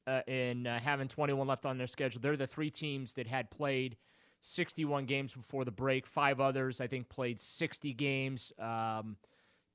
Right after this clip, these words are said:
Dallas, Utah, uh, Charlotte, I think the Pacers and Suns as well. So,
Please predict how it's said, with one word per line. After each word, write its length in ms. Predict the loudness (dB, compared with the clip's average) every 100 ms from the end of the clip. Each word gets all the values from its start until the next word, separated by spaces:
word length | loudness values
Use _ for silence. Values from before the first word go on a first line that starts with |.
| _
Dallas, 640 | 4 6 6 6 2 0 -4
Utah, 840 | -4 -4 -2 2 4 4 4 0 -4 _ _ _ _ -8
uh, 140 | -6 -4
Charlotte, 640 | -4 2 4 4 2 0 -4 _ _ _ _ _ -12
I 80 | -12
think 380 | -2 -2 -2
the 100 | -6
Pacers 520 | -6 -2 -2 -2 -4 -6
and 120 | -8
Suns 400 | -6 -6 -6 -8
as 160 | -8
well. 320 | -6 -6 -6 -8
So, 480 | -4 0 2 0